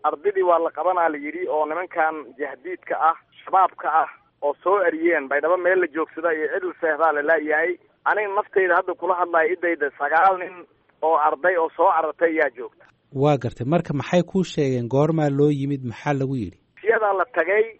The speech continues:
Speaker 1: carruur wixii dugsi jooga macallinku waa nagu soo wareejinaysaa la yidhi. Waxaa loo tagay odayaashii, waxaa loo tagay malaageedii,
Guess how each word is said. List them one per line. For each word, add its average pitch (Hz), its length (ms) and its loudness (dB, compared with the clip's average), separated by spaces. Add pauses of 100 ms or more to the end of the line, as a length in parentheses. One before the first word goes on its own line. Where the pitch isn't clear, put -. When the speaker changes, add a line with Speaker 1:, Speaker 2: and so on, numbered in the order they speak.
(140)
Speaker 1:
carruur 214 380 2
wixii 208 300 -4
dugsi - 300 -12
jooga 185 280 2
macallinku 196 440 0
waa 185 120 2
nagu 180 200 0
soo 196 160 2
wareejinaysaa 180 640 0
la 160 100 -4
yidhi. 160 280 -6 (280)
Waxaa 185 240 2
loo 202 200 0
tagay 202 260 0
odayaashii, 185 680 0
waxaa 185 280 2
loo 196 180 0
tagay 190 240 -6
malaageedii, 180 640 -2